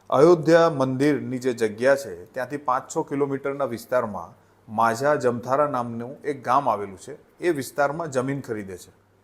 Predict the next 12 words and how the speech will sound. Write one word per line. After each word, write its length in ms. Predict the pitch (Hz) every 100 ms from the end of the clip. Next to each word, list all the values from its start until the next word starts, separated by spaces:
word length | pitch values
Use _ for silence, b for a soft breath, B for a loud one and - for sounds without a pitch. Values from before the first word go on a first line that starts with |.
| _
ત્યારબાદ 520 | - 139 160 170 170 -
ત્રેવીસ 380 | 143 151 170 165
ચોવીસમાં, 580 | 135 143 131 127 104
એટલે 140 | 120 127
કે 100 | 135
બે 180 | 131 139
હજાર 160 | 147
ત્રેવીસના 480 | 147 135 143 139 139
અંતમાં 540 | - 147 147 139 110
અને 100 | 92
ચોવીસના 440 | - 147 143 - 151
શરૂઆતમાં, 640 | 151 143 139 104 95 92